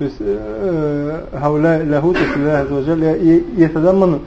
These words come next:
إخلاص الدين له وخضوعهم واستسلامهم لأحكامه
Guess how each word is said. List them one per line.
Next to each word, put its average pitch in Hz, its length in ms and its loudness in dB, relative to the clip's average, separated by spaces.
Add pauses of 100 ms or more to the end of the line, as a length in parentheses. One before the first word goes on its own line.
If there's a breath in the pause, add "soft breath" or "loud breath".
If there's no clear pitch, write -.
(300 loud breath)
إخلاص 180 380 6
الدين 170 440 6
له 165 200 4
وخضوعهم 170 1200 4 (380 loud breath)
واستسلامهم 165 1700 4 (560 soft breath)
لأحكامه 165 1500 2